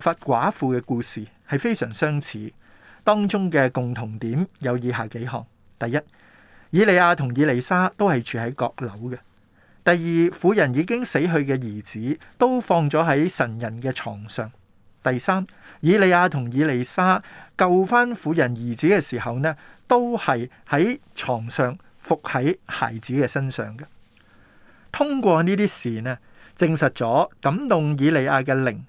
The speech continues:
係加倍感動以利沙嘅事實啦。呢度突出咗真誠服侍神嘅人所體驗到神復活嘅大能。希伯來書十一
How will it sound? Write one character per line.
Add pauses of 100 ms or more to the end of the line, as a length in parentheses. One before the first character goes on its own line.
係
加
倍
感
動
以
利
沙
嘅
事
實
啦。 (640)
呢
度
突
出
咗
真
誠
服
侍
神
嘅
人 (320)
所
體 (180)
驗
到 (260)
神
復 (120)
活
嘅
大
能。 (540)
希
伯
來
書
十 (140)
一